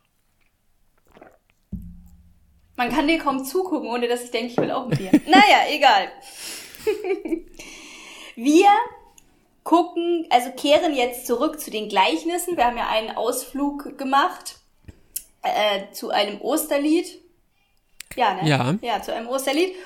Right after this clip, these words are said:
Speaker 1: Und jetzt kehren wir zurück, äh, zur Gleichnisreihe. Und wir haben uns ein, äh, ja, wie, wie, ein,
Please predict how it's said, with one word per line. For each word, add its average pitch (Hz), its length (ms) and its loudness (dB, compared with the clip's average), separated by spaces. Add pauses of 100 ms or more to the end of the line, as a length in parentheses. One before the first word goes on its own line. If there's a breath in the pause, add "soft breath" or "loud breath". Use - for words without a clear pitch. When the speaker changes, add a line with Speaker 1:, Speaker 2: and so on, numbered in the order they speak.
(160 loud breath)
Speaker 1:
Und 262 220 0
jetzt 269 340 0
kehren 254 380 2
wir 233 160 0
zurück, 233 500 -2
äh, 220 260 2
zur 220 260 -2
Gleichnisreihe. 208 1700 0
Und 233 180 -4
wir - 180 0
haben 285 340 4
uns 262 400 -2
ein, 233 520 -2 (1160 loud breath)
äh, 240 100 -10 (720 loud breath)
ja, 180 560 -14
wie, 196 200 -10
wie, 226 300 -8 (200 loud breath)
ein, 247 300 4